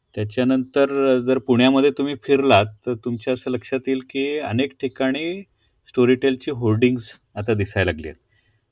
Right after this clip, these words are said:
त्यामुळे स्टोरीटेलच्या विश्वात म्हटलं तर एक वातावरण निर्मिती झाली आहे सिलेक्ट मराठीला घेऊन, कारण फक्त नव्याण्णव रुपयामध्ये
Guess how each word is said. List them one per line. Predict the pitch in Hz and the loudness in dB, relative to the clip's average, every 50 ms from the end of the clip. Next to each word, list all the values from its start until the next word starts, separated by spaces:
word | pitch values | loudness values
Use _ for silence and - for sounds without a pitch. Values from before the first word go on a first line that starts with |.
| _ - | _ -4
त्यामुळे | 120 123 123 131 139 143 156 165 165 151 | -2 0 0 0 0 0 0 -2 -2 -2
स्टोरीटेलच्या | - - - 123 120 139 135 147 151 147 - - 156 | -4 -2 0 2 2 2 0 -2 -6 -4 0 0 0
विश्वात | 147 135 113 - 151 151 - - | 0 0 -2 -2 -2 -2 -2 -2
म्हटलं | 143 131 123 117 135 147 143 - - | -4 -4 -4 -4 -4 -4 -4 -2 -2
तर | 147 | -2
एक | 151 147 - - 135 | -2 -2 -2 0 2
वातावरण | 123 113 104 143 143 139 139 139 | 2 2 2 2 0 0 0 0
निर्मिती | 135 131 135 139 127 107 143 139 127 | 0 0 0 0 -2 -2 -4 -4 -2
झाली | 123 120 120 135 | -2 0 0 0
आहे | 143 143 | 0 0
सिलेक्ट | 139 - 123 117 131 131 - - | -2 -2 0 0 0 0 0 0
मराठीला | 110 104 107 107 104 - 117 113 110 | 2 4 4 4 4 2 0 0 0
घेऊन, | 110 107 113 110 95 90 110 131 - _ - - - - - _ _ - | 2 2 2 0 0 0 -2 -6 -10 _ -20 -20 -20 -20 -20 _ _ -4
कारण | 127 127 131 - | -4 -4 -2 -2
फक्त | - 123 113 - - 175 165 | -4 -4 -2 2 2 2 4
नव्याण्णव | 151 139 135 131 143 151 156 160 160 165 | 4 4 2 4 4 2 2 2 0 0
रुपयामध्ये | 160 156 143 - 165 156 156 156 156 151 147 143 151 160 170 175 185 185 - | 0 0 0 0 0 0 0 0 -2 -4 -2 0 2 4 4 4 2 0 -4